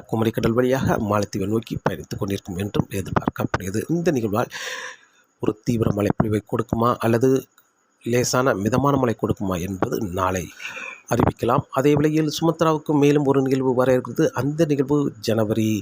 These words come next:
ஆறாம் தேதியிலிருந்து மேற்கு நோக்கி பயணிக்க வாய்ப்புள்ளது. அந்த நிகழ்வு ஜனவரி ஒன்பதாம் தேதி கடலோர மாவட்டங்களுக்கு மழை கொடுக்கும். ஜனவரி பத்தாம் தேதி தமிழகத்தில் ஒரு பரவலான மழை பொழிவாக கொடுக்கும் என்றும் எதிர்பார்க்கப்படுது. அந்த நிகழ்வு, நிகழ்வு தீவிரத்தை பொறுத்தும்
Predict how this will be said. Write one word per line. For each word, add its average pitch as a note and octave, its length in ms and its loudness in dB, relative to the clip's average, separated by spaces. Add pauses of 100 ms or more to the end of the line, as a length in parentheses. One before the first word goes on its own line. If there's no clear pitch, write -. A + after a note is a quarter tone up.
(680)
ஆறாம் A2+ 300 0
தேதியிலிருந்து A2+ 360 2
மேற்கு A#2 300 2
நோக்கி A#2 240 0
பயணிக்க C3+ 440 -2
வாய்ப்புள்ளது. C3+ 420 2
அந்த C3 240 -2
நிகழ்வு A#2+ 300 2
ஜனவரி G#2 420 -2 (200)
ஒன்பதாம் D#3+ 460 0
தேதி A#2+ 220 2 (400)
கடலோர G2+ 440 0
மாவட்டங்களுக்கு A2 640 0
மழை B2 200 0
கொடுக்கும். D3 420 -4 (380)
ஜனவரி B2 340 2
பத்தாம் B2+ 340 -2
தேதி A#2 180 0
தமிழகத்தில் G#2+ 540 -2
ஒரு A2 140 0
பரவலான A2 380 2
மழை G#2+ 200 0
பொழிவாக A2 380 0
கொடுக்கும் A#2+ 340 -2
என்றும் E3 280 -2
எதிர்பார்க்கப்படுது. A2+ 760 0
அந்த B2 200 -2
நிகழ்வு, B2 380 0
நிகழ்வு D#3+ 460 0 (380)
தீவிரத்தை A2+ 540 -2
பொறுத்தும் C3 500 -2